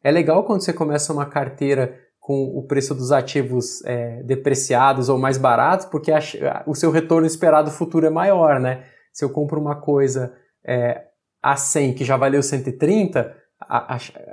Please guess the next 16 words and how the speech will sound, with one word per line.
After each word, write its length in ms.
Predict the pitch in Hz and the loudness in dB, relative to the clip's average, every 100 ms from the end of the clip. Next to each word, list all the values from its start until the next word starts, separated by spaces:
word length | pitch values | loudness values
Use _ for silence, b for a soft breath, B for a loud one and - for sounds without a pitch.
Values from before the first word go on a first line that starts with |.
| - - _ - | -18 -18 _ -8
quem 120 | 127 | -4
comprou 300 | 139 131 135 | -4 -2 -2
a 60 | |
cem 200 | 131 139 139 | -2 -6 -4
vai 140 | 180 - | -4 -2
comprar 300 | 294 254 196 | -4 -2 0
melhor, 460 | 185 139 131 151 | 0 2 4 4
e 40 | 131 | 2
a 60 | |
chance 260 | - 120 - | -2 -8 -6
que 80 | 143 | -6
ele 120 | 139 | -4
tem 120 | 147 | -4
um 60 | 143 | -4
retorno, 480 | 147 139 139 139 - | -2 -2 -2 -4 -6
é, 240 | 135 135 | -8 -8